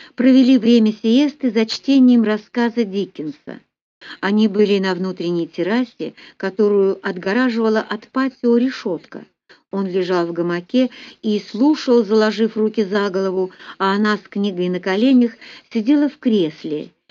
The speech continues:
и за спиной у неё в ромбах света пламенела герань. Читала она бегло и бесстрастно, не меняя при этом позы, и подняла голову только когда закончила. Она так и осталась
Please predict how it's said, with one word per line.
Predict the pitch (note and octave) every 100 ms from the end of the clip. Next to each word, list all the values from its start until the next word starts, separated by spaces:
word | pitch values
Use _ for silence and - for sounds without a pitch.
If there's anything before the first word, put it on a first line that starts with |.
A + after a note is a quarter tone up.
| - _
и | G#3+ G3
за | G#3
спиной | - G#3+ G#3+ G3+
у | - G3+
неё | G#3 G#3+ D4 C4+
в | E3+ G3+
ромбах | G#3+ F#3+ F#3+ F#3+ -
света | G3+ F3+ E3+ D3+ D#3 - -
пламенела | F#3+ G3 F#3+ G3 G3 G3
герань. | E3+ G3 F#3 D#3 D3 - _ _ - - _
Читала | - F#3+ G3+ F#3 F#3
она | F#3 F3+
бегло | E3+ F3+ F3 E3+
и | -
бесстрастно, | E3+ E3+ - - A#3+ B3+ - E3 D#3+ - - -
не | G3
меняя | G3+ G#3 G3+
при | F#3+ G#3+
этом | G#3 G#3+ A#3+
позы, | A#3+ B3+ F#3+ D3+ D3 - _ _ - -
и |
подняла | A3 A#3+ A3+ A#3 A3+
голову | G#3 D4 D4 C4 C4
только | D4 D#4 C4 A3
когда | A3 G3+ B3
закончила. | A#3+ B3 - F3 D3+ - C#3 A#2+ G#3+ _ _ - - -
Она | B3 D4
так | D4 C#4 C4+
и |
осталась | B3 A3+ - G3 F#3 F3